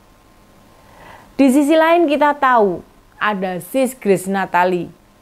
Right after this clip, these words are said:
ada Cynthia Reza, bekas P S I, Sis Tamara Amani. Itu kan perempuan-perempuan hebat. Nggak hanya cantik wajahnya, namun otaknya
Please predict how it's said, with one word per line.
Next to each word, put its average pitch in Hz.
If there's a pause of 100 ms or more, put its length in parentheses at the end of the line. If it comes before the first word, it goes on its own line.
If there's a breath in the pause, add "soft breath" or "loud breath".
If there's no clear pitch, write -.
(120)
ada 185
Cynthia 233
Reza, 190 (400)
bekas 180
P -
S 160
I, 160 (640 loud breath)
Sis 269
Tamara 196
Amani. 190 (640 soft breath)
Itu 302
kan 330
perempuan-perempuan 254
hebat. 214 (680)
Nggak 165
hanya 170 (140)
cantik 233
wajahnya, 156 (640 loud breath)
namun 294 (720 loud breath)
otaknya 339